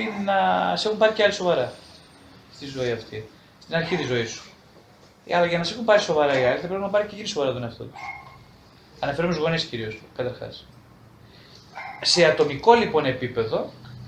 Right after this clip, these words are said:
ισχύει αυτό. Σε ψυχολογικό επίπεδο άμεσα, οικογενειακό, ψυχο-, οικογενειακής ψυχολογίας,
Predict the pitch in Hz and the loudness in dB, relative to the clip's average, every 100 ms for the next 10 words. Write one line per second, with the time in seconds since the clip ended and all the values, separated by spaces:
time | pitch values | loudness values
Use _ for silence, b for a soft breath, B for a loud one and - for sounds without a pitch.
0 | - 180 - - 214 - 135 104 - - | -12 -4 0 2 2 2 0 0 -4 -14
1 | - 156 - 156 143 139 170 185 185 160 | -6 -4 0 4 4 4 4 4 6 8
2 | 156 165 - 147 - - - 156 143 139 | 8 6 -2 -6 -8 -12 2 4 4 4
3 | 131 170 165 135 131 131 135 131 131 131 | 4 6 4 2 -6 -6 -4 -4 -4 -6
4 | - - 143 165 277 | -8 -2 -2 0 -2